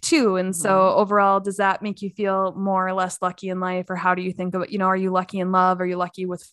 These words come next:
Speaker 1: finances? Are, like you said, are you lucky in privilege? Like, we tend to look at, um, children born to wealthy families as lucky,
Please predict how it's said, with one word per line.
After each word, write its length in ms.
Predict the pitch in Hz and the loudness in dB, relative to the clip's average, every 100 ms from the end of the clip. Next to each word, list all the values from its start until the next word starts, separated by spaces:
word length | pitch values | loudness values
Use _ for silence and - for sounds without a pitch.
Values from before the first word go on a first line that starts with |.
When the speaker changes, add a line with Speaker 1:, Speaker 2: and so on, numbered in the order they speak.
| _ | _
Speaker 1:
finances? 760 | - 180 180 180 180 185 180 175 | -2 -2 0 -4 -4 -4 -4 -4
Are, 240 | 175 175 _ _ | -6 -8 _ _
like 80 | 185 | -10
you 80 | 190 | -4
said, 120 | 190 | 0
are 20 | 180 | 2
you 80 | 180 | 2
lucky 220 | 185 190 | 0 -2
in 100 | 175 | -2
privilege? 460 | - 180 196 190 | -2 2 2 2
Like, 140 | 196 185 | -2 -2
we 100 | 196 | -4
tend 240 | - 196 | -2 -2
to 80 | 190 | -2
look 180 | 185 185 | -4 -2
at, 260 | 185 175 - _ _ _ _ | -2 -2 -6 _ _ _ _
um, 440 | 190 180 - 139 - - - - | 2 2 0 -4 -10 -10 -12 -10
children 400 | - 220 190 190 | -2 0 0 -2
born 500 | 175 190 180 180 202 | -2 0 0 0 -2
to 120 | 196 | -2
wealthy 400 | 202 185 185 208 | 0 2 0 -2
families 500 | 196 180 185 208 208 | 0 0 0 0 -2
as 120 | 185 175 | -2 -2
lucky, 600 | 175 175 - 233 247 | -4 -6 -6 -6 -4